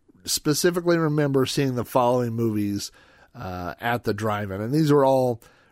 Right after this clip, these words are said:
roughly the same era. I saw Tron there. I saw Dragon Slayer. Um, I saw Time Bandits. I saw War Games. I saw Star Trek: The Wrath of Khan.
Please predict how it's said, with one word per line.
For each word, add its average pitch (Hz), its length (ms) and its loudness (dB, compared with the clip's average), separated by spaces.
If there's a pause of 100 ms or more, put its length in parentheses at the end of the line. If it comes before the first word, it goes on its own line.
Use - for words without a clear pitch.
(100)
roughly 208 480 2
the 110 120 -4
same 104 400 -4
era. 87 300 -10 (400)
I 107 80 -8
saw 95 240 -4
Tron 160 520 0
there. 180 380 0 (600)
I - 100 -8
saw 101 180 -2
Dragon 120 600 0
Slayer. 156 600 2 (260)
Um, 87 540 -14 (120)
I 101 80 -8
saw 87 320 -6
Time 147 380 -2
Bandits. 180 720 0 (580)
I 104 100 -8
saw 92 240 -6
War 120 380 2
Games. 160 640 -2 (720)
I 117 100 -4
saw 104 340 -2
Star 147 360 0
Trek: 151 360 -2
The 110 120 -4
Wrath 123 420 0
of 107 180 -6
Khan. 156 600 0